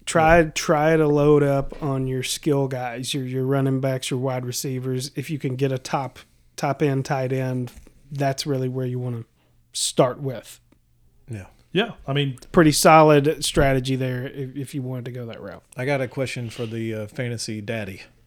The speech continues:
Speaker 2: in the middle here. So, uh, let's say I'm a Pittsburgh Steelers fan, and, uh, man, I just really want their defense. How,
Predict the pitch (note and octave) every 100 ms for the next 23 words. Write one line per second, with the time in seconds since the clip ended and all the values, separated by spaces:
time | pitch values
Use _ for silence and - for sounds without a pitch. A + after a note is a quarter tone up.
0 | _ _ B2+ A2+ A2 A2 G#2 G#2 G2 _
1 | _ _ - - D#3 D3 C#3+ C#3 B2+ A#2
2 | F#2+ - - E3 G3+ - D#3 D3 C#3+ C#3
3 | B2 - - - - - - - C3+ A#2+
4 | D3+ - C#3 C3+ A#2 - C3+ C3 B2+ A#2
5 | - - B2 A2 A#2 - - - _ -
6 | - _ _ _ - - C3 C3 B2+ B2+
7 | B2 A#2+ A#2 G#2+ _ _ _ - E3+ C#3
8 | C#3+ C3 A#2 D3 A3+ A#3 F3+ C#3+ E3 D3
9 | D#3+ C3+ A#2+ C3+ A#2+ A2+ G#2 G#2 - A3
10 | G#3